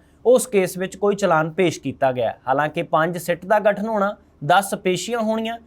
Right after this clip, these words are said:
ਇਸ ਦੇ ਬਾਵਜੂਦ ਚਲਾਨ ਨਾ ਪੇਸ਼ ਹੋਣਾ ਵੀ ਕਿਤੇ ਨਾ ਕਿਤੇ ਸਿਸਟਮ ਦੇ ਉੱਤੇ ਵੱਡੇ ਸਵਾਲ ਖੜ੍ਹੇ ਕਰਦਾ ਹੈ। ਸ਼੍ਰੋਮਣੀ ਅਕਾਲੀ ਦਲ ਤੇ ਭਾਜਪਾ ਦੇ ਗੱਠਜੋੜ ਦੀ ਸਰਕਾਰ ਜਦੋਂ ਜਗਜੀਤ ਸਿੰਘ ਭੋਲਾ ਨੇ ਨਾਮ ਲਿਆ ਤਾਂ ਉਸ ਵਕਤ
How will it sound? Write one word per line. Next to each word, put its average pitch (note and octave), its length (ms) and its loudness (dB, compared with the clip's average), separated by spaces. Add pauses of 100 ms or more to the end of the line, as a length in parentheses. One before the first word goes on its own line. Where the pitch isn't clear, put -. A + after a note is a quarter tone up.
(160)
ਇਸ F3+ 160 0
ਦੇ G#3+ 140 4
ਬਾਵਜੂਦ F#3 460 2
ਚਲਾਨ G3 320 2
ਨਾ F#3 160 4
ਪੇਸ਼ G3+ 340 0
ਹੋਣਾ F3 200 2
ਵੀ F3 120 -4
ਕਿਤੇ G3+ 260 0
ਨਾ E3 100 2
ਕਿਤੇ F3+ 380 -4 (280)
ਸਿਸਟਮ B3 440 0
ਦੇ G3 80 2
ਉੱਤੇ F#3 220 -2
ਵੱਡੇ F3+ 380 0 (300)
ਸਵਾਲ G3+ 340 2
ਖੜ੍ਹੇ F3+ 260 0
ਕਰਦਾ A#2 320 0
ਹੈ। - 140 -4 (1600)
ਸ਼੍ਰੋਮਣੀ A#3+ 420 2
ਅਕਾਲੀ A#3+ 320 2
ਦਲ C4+ 400 2 (400)
ਤੇ A#3+ 100 4
ਭਾਜਪਾ A#3 480 2
ਦੇ C#4+ 140 2
ਗੱਠਜੋੜ A3+ 460 0
ਦੀ A3+ 140 -2
ਸਰਕਾਰ G3+ 500 2
ਜਦੋਂ G#3+ 220 -2
ਜਗਜੀਤ E3 440 -4
ਸਿੰਘ A3 200 -6
ਭੋਲਾ F3+ 320 2
ਨੇ G#3 120 0
ਨਾਮ F3+ 340 2
ਲਿਆ E3 280 4 (480)
ਤਾਂ C#4 100 4
ਉਸ C4+ 260 4
ਵਕਤ C4+ 600 4